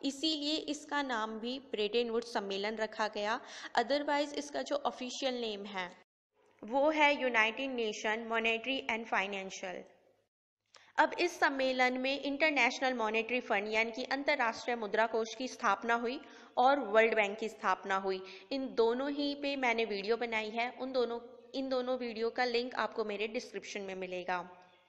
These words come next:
तो अब बात करते हैं ब्रेटन वुड्स सिस्टम के बारे में, आखिर इसमें क्या था, किस तरीके से ये काम करता था। तो इसमें क्या था कि एक तरफ,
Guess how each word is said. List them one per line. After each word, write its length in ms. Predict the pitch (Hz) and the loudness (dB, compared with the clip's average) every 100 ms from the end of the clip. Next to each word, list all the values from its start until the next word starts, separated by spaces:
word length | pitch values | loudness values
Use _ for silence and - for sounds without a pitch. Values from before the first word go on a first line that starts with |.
| _ _ _ _ - - - | _ _ _ _ -20 -10 4
तो 80 | |
अब 140 | 320 320 | 6 6
बात 360 | 311 277 277 | 8 8 6
करते 280 | 302 262 - | 4 2 2
हैं 640 | 269 269 285 302 - - - | -2 0 -2 -2 -6 -18 -4
ब्रेटन 420 | 226 254 285 294 | 0 2 2 2
वुड्स 280 | 247 262 - | 0 -2 -2
सिस्टम 380 | 240 - 262 262 | -6 -2 -4 -2
के 140 | 277 | 0
बारे 320 | 262 226 220 | 2 2 2
में, 220 | 220 240 - | 0 -2 -2
आखिर 340 | 233 247 269 | -6 -4 -4
इसमें 460 | 269 - 254 247 247 | -4 -6 -6 -6 -4
क्या 220 | 220 233 | 0 0
था, 240 | 240 247 | 0 -2
किस 280 | 247 254 247 | -2 -6 -4
तरीके 340 | 240 214 208 202 | -4 -4 -6 -6
से 160 | 214 | -4
ये 160 | 214 269 | -4 -6
काम 320 | 277 220 196 | -2 -2 -2
करता 340 | 190 185 185 | -4 -2 -4
था। 440 | 190 196 175 185 - - - - | -4 -4 -6 -8 -20 -20 -20 -8
तो 60 | 320 | -4
इसमें 380 | 311 302 302 302 | -2 -4 -6 -2
क्या 160 | 294 | -2
था 180 | 285 311 | 0 -2
कि 300 | 302 302 294 214 - - - | -2 -6 -8 -10 -18 -10 -4
एक 340 | 269 302 302 | -2 -2 0
तरफ, 360 | 294 247 269 | 0 0 -2